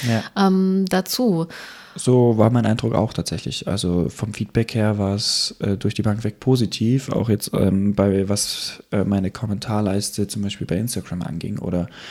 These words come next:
Speaker 1: ähm, ähnliches oder generell die Kommentare oder die Briefe, die ich bekommen hab. Ähm, da muss ich sagen, äh, hab ich mir vorher wirklich viel zu viele Gedanken gemacht,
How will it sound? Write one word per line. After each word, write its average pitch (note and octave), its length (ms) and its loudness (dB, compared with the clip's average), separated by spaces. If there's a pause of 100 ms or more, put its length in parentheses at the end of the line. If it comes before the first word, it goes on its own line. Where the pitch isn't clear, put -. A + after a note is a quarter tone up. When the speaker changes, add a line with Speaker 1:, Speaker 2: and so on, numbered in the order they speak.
(440)
Speaker 1:
ähm, F2+ 400 2
ähnliches F#2+ 840 0
oder E2 300 2
generell F#2+ 420 2
die F2 100 -2
Kommentare G2 600 -2
oder F#2 160 0
die E2+ 100 -4
Briefe, B2 320 -2
die F#2+ 60 0
ich G2+ 100 -8
bekommen A#2 360 -4
hab. - 180 -2 (580)
Ähm, G#2 680 4 (920)
da F#2+ 240 2
muss G#2+ 180 2
ich G#2 140 0
sagen, G2+ 640 2 (300)
äh, F#2+ 340 -2 (220)
hab G#2+ 140 -2
ich - 100 -2
mir A#2+ 60 2
vorher C#3 280 2
wirklich B2+ 280 -2
viel C3+ 240 0
zu - 180 -2
viele F#2 320 2
Gedanken A2+ 440 4
gemacht, G#2+ 580 2